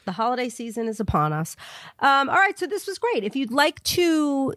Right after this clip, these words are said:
see all of these products and find out more information, where can people go?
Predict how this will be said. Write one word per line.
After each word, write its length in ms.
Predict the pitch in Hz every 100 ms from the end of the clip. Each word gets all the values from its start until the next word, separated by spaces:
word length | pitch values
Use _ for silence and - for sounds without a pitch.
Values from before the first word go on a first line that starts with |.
| -
see 440 | - - 277 277
all 180 | 277 247
of 80 | 214
these 160 | 233
products 540 | 220 254 233 233 - -
and 200 | 202 208
find 220 | 220 220
out 200 | 208 208
more 440 | 202 208 226 233
information, 880 | 226 208 208 220 208 214 - 240 233
where 120 | 269
can 120 | 359 381
people 260 | 285 226
go? 380 | 190 170 175 262